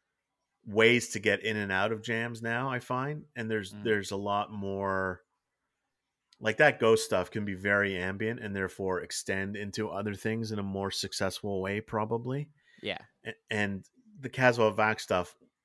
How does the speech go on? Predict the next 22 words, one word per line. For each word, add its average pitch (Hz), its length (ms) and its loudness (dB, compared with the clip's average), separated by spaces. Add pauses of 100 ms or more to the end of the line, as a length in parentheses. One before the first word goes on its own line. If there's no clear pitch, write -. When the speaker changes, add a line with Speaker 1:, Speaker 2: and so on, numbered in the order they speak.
Speaker 1:
while 107 520 8
incredible 107 680 4
and 113 160 -2
while 98 240 2
extremely 127 540 4
accessible 101 680 0
and 98 160 -4
while 92 520 2 (260)
the 120 100 0
only 123 240 0
stuff 107 340 2
that 101 160 0
my 101 140 -2
kids 110 320 0
will 95 140 -4
listen 104 260 -2
to 87 160 -4
from 87 200 -8
Phish, 90 420 -6 (460)
Speaker 2:
<laughs> 185 120 4
Speaker 1:
um, 90 260 0
be-, 87 140 -8